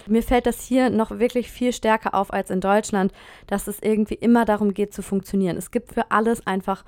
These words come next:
also gegen alles Medikamente. Natürlich gibt es das in Deutschland auch. Da boomt ja die Pharmaindustrie auch. Aber ich finde es hier wirklich auffällig, dass man das alles so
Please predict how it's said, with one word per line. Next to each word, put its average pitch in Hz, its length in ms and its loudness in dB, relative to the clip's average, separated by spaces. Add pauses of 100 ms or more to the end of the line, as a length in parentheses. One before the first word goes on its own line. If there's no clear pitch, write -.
(360)
also 196 160 -6
gegen 233 340 2
alles 208 300 0
Medikamente. 190 580 0
Natürlich 240 500 0
gibt - 240 -8
es 185 80 -6
das 180 200 -2
in 180 100 -4
Deutschland 180 400 -4
auch. 185 320 6
Da 156 240 -4
boomt 196 320 0
ja 180 100 0
die 175 120 -6
Pharmaindustrie 175 800 -2
auch. 160 280 0 (440)
Aber 180 200 2
ich - 120 -4
finde 226 280 2
es - 140 -6
hier 226 380 2
wirklich 202 460 -2 (640)
auffällig, 180 480 2
dass 170 180 -2
man 180 140 2
das 170 100 -2
alles 185 300 0
so 180 240 -2